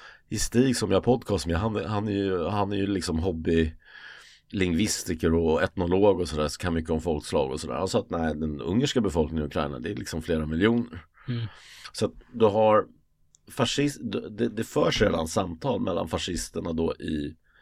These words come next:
Speaker 1: Moldavien, eh, eh, Ungern och Belarus.
Speaker 2: Mm.
Speaker 1: Om att det, och, om att tillsammans med Ryssland dela upp Ukraina.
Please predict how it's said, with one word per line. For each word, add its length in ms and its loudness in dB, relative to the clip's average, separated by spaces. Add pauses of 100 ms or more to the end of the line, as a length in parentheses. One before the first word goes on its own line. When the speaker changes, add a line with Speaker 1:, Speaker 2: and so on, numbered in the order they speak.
(100)
Speaker 1:
Moldavien, 960 4 (1040)
eh, 840 6 (720)
eh, 1120 0 (1300)
Ungern 680 2
och 120 -4
Belarus. 680 4 (320)
Speaker 2:
Mm. 220 -6 (240)
Speaker 1:
Om 140 4
att 160 2
det, 140 6
och, 500 0
om 100 0
att 100 0
tillsammans 580 0
med 200 -2
Ryssland 520 -2
dela 200 -2
upp 340 -4
Ukraina. 420 -2